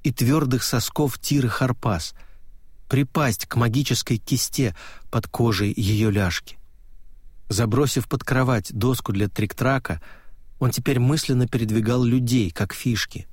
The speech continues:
на выгодные позиции. Мэтхэн может стать в их паре локомотивом. Эту фишку он, несмотря на огромный риск, выдвинул вперед. Бруно надо сыграть ею наверняка,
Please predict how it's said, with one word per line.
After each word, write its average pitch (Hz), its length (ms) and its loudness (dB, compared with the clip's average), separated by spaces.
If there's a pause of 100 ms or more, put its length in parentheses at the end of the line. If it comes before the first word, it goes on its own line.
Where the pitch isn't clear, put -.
на 117 160 4
выгодные 98 420 2
позиции. 87 600 -4 (1080)
Мэтхэн 123 580 0
может 110 340 2
стать 120 340 0
в 107 60 2
их - 120 -4
паре 110 300 2
локомотивом. 107 800 0 (520)
Эту 123 220 2
фишку - 580 0
он, 165 300 2
несмотря 113 500 2
на 117 120 4
огромный 107 400 2
риск, 135 300 0 (380)
выдвинул 127 480 4
вперед. 101 540 -2 (1000)
Бруно 147 380 4
надо 131 240 2
сыграть 127 460 0
ею 139 220 4
наверняка, 135 680 2